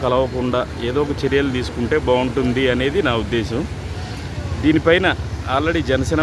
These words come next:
పార్టీ నాయకులు బొలిశెట్టి సత్యనారాయణ గారు పోరాడారు. దీన్ని ఎవరో ఒకళ్ళు ప్రభుత్వ అధికారులు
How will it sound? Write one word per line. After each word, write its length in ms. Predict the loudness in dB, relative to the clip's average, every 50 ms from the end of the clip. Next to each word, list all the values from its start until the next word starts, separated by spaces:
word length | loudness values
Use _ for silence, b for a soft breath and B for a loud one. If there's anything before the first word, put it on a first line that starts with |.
| 2 2
పార్టీ 260 | 2 2 2 0 0 0 2 2
నాయకులు 400 | 2 2 2 2 0 -2 -4 -4 -4 -4 -2
బొలిశెట్టి 480 | -2 -2 -2 0 0 -2 -2 0 -2 -4 -4 -2
సత్యనారాయణ 540 | -4 -4 -2 -2 -2 0 0 2 2 0 0 0
గారు 140 | 0 -2 -2 -2 -2
పోరాడారు. 480 | 0 0 0 0 0 0 -2 -2 -2 -4 -6 -8 -8 -8 -8 -8 -8 -8 -8 -8 -8 -10 -10 -8 -4 -2
దీన్ని 360 | 0 2 2 2 2 0 0 -2 -6 -10 -10 -10 -10 -10 -10 -12 -12 -12 -12 -10 -6 -4
ఎవరో 220 | -2 -2 0 0 2 0 0
ఒకళ్ళు 240 | 0 0 -2 -2 -2 -2
ప్రభుత్వ 380 | -2 -2 -2 -4 -4 0 0 0
అధికారులు 420 | 2 0 0 0 0 0 0 0